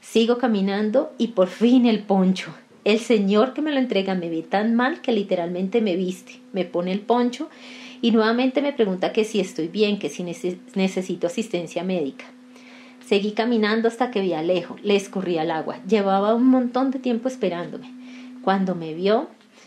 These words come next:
vi su cara de preocupación. Me dijo, "Estás morada, ¿te sientes bien?". Se le aguaron los ojos y yo obviamente lloré. Generalmente lloro. No, mentira, siempre lloro. <laughs> Se vale llorar.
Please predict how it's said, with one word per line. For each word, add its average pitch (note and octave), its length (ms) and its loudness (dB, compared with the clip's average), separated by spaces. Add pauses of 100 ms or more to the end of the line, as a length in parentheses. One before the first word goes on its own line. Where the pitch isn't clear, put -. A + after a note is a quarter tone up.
(880)
vi A#3+ 200 4
su C4+ 200 -2
cara C4+ 260 2
de C4 100 2
preocupación. G3 840 0 (140)
Me G3+ 100 2
dijo, G#3 420 2
"Estás A#3 520 2
morada, A3+ 580 6
¿te A3 80 4
sientes A#3+ 560 2
bien?". B3 480 2
Se A3+ 160 6
le G#3+ 60 4
aguaron G#3 360 2
los B3+ 220 2
ojos F4+ 280 2
y G#3+ 120 -2
yo G3+ 160 6
obviamente A3+ 480 4
lloré. F3 420 2 (180)
Generalmente D#4 640 2
lloro. G3+ 340 4 (480)
No, C4+ 120 4
mentira, A#3 340 4
siempre D4+ 600 6
lloro. F#3+ 260 6
<laughs> - 540 2 (580)
Se A3 220 2
vale G3+ 300 4
llorar. F3 360 2